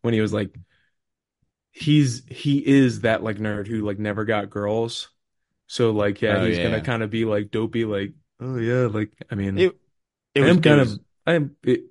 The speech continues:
Speaker 1: it was just doing my job," you
Speaker 2: it was
Speaker 1: know?
Speaker 2: nothing.
Speaker 1: <laughs> Yeah, it really was nothing. And then, like, how would he react? Like, he wouldn't, he, he was, he would, having never been in the spot to, like, reject a woman,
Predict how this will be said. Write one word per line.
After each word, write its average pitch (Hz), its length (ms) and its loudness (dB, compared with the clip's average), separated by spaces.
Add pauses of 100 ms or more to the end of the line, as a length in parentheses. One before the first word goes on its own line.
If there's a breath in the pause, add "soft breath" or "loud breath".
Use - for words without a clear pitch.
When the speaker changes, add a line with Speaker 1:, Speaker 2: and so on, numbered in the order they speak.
Speaker 1:
it - 60 -8
was 120 120 -6
just 120 180 -8
doing 120 140 2
my 107 120 2
job," 101 420 0 (300)
you 120 80 -2
Speaker 2:
it 135 60 4
was 120 100 2
Speaker 1:
know? - 20 -2
Speaker 2:
nothing. 78 360 -4 (100)
Speaker 1:
<laughs> 196 180 2
Yeah, 170 220 4
it 143 220 0
really 160 300 2
was 113 260 0
nothing. 110 440 -4 (420 loud breath)
And 120 180 0
then, 120 160 2
like, 107 360 2 (160)
how 156 180 6
would 151 140 6
he 139 180 6
react? 107 560 -2
Like, 120 140 -4
he 135 80 -2
wouldn't, 135 400 -2 (1120)
he, 143 400 0
he 147 160 4
was, 139 200 0
he 135 300 -6
would, 135 260 -6 (960)
having 143 360 -2
never 143 240 0
been 120 440 -6
in 123 220 -10
the 104 100 -10
spot - 480 -6
to, 127 80 -4
like, 98 400 -10 (600)
reject 107 760 -2 (600)
a 127 100 4
woman, 147 600 4